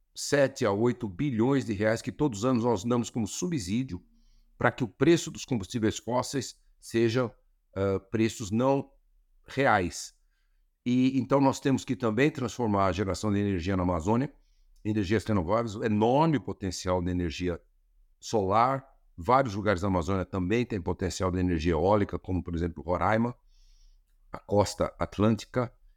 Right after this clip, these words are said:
Existem também vários outros potenciais de energias novas, como o hidrogênio verde. Na costa atlântica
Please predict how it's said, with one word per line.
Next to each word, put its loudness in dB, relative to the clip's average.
Existem -2
também 2
vários 2
outros 0
potenciais -2
de -2
energias 0
novas, 2
como -4
o 0
hidrogênio -2
verde. -2
Na 0
costa 0
atlântica 0